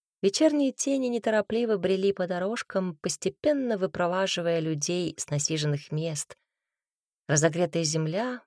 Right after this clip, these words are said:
благоухала смолой и хвоей.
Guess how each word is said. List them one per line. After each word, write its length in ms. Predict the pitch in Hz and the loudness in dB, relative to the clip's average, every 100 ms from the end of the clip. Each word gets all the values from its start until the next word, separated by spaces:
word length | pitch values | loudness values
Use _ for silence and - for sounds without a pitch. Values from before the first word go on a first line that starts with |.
| _ - | _ -6
благоухала 640 | 175 170 190 - 311 277 | -2 4 4 4 2 2
смолой 640 | - 165 160 160 165 170 - | 0 -2 -2 0 0 -2 -4
и 60 | |
хвоей. 680 | 143 - 131 139 143 147 | -8 -8 -6 -6 -8 -12